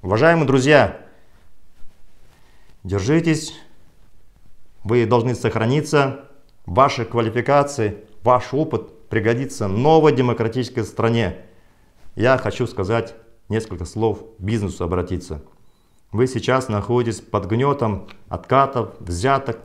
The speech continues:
запугивания. В ваших с-, предприятиях сидят силовики, как бы крышуют, крышуют. Вы не можете развить свой талант. Ваш талант раскроется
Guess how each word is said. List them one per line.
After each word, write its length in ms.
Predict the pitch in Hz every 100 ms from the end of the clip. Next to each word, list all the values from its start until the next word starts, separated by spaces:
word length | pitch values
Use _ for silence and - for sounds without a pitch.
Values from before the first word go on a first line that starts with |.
| -
запугивания. 1000 | 90 107 - 147 120 113 107 104 98 98 - - -
В 60 |
ваших 340 | 113 127 120 -
с-, 140 | - - - -
предприятиях 600 | 113 107 117 135 139 123
сидят 420 | - 110 127 131 -
силовики, 840 | - 104 104 104 135 143 131 - -
как 180 | 135 107
бы 100 | 104
крышуют, 540 | 117 110 - 147 139
крышуют. 540 | 135 101 143 143 127 - - - _ - -
Вы 160 | 101 131
не 120 | 120
можете 420 | 127 147 123 110
развить 380 | 113 104 123 139
свой 220 | - 110
талант. 520 | 101 110 139 156 - - - - - _ _ - -
Ваш 260 | 90 120 -
талант 360 | 107 113 117
раскроется 800 | 98 101 - 143 135 135 87 73